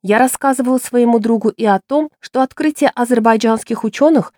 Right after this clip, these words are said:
используют в нефтяной промышленности, медицине, сельском хозяйстве. Наши учёные выступают с докладами на международных конгрессах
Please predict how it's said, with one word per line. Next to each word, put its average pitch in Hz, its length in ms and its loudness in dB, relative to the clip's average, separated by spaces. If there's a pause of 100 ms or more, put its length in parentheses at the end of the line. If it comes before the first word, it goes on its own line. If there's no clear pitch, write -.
используют 277 640 -2
в - 60 -14
нефтяной 196 460 2
промышленности, 175 960 -4 (140)
медицине, 180 840 -2
сельском 175 600 -4
хозяйстве. 156 720 -4 (360)
Наши 233 360 2
учёные 240 500 4
выступают 196 640 0
с 190 40 -10
докладами 175 760 0 (100)
на 190 80 0
международных 185 800 2
конгрессах 180 760 0